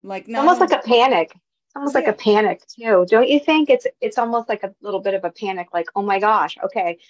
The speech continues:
Speaker 2: so I, so I know I don't drink anymore. I won't be doing that. Now what do I do with myself? What, wh-, like, what do I do?" And,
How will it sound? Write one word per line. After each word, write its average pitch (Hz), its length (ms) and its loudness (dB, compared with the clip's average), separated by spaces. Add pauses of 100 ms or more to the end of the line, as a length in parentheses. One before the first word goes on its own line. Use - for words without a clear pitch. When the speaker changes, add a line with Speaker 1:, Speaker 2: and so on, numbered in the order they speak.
(120)
Speaker 2:
so 208 220 -2
I, 190 200 2 (380)
so 190 120 -6
I 190 140 -2
know 190 240 0
I 269 120 0
don't 269 200 -4
drink 220 220 -6
anymore. 170 720 -10 (320)
I 151 60 -16
won't 190 140 -8
be 240 80 0
doing 226 280 2
that. 208 340 -6 (100)
Now 180 320 2
what 180 140 2
do 170 100 2
I 165 100 2
do 180 140 -4
with 165 100 -6
myself? - 480 -20 (320)
What, 190 180 -10
wh-, - 380 -6
like, 170 180 -6
what 175 180 0
do 170 120 0
I 160 140 -4
do?" 202 320 2 (760)
And, 185 480 -2